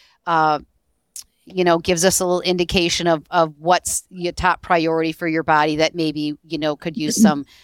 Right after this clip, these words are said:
Speaker 1: some love and support. I do Zoom classes. I do in-person classes. Uh, you know, a ton, ton of events. Last weekend we made fire cider, right?
Speaker 2: Yes,
Speaker 1: And then we
Speaker 2: I
Speaker 1: had a
Speaker 2: saw
Speaker 1: couple
Speaker 2: that.
Speaker 1: make and takes that you could do to make,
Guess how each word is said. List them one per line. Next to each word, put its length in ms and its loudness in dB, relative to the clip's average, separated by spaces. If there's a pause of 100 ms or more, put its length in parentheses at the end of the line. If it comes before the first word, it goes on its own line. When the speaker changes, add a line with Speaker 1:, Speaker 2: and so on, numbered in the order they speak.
Speaker 1:
some 300 2
love 260 4
and 160 -4
support. 480 -2 (260)
I 140 4
do 240 -2
Zoom 400 2
classes. 720 0
I 160 2
do 220 -4
in-person 760 -2
classes. 680 -2 (640)
Uh, 200 -2
you 120 -2
know, 240 4
a 60 0
ton, 300 2 (100)
ton 240 2
of 140 4
events. 420 0
Last 280 2
weekend 300 -2
we 100 -2
made 220 -2
fire 320 0
cider, 520 -6
right? 160 2
Speaker 2:
Yes, 240 4
Speaker 1:
And 100 -4
then 100 0
we 120 -2
Speaker 2:
I 20 2
Speaker 1:
had 140 4
a 20 0
Speaker 2:
saw 120 4
Speaker 1:
couple 200 2
Speaker 2:
that. 60 -2
Speaker 1:
make 200 2
and 140 -2
takes 300 -2
that 160 -8
you 120 -8
could 200 -10
do 300 -4
to 120 -10
make, 320 -2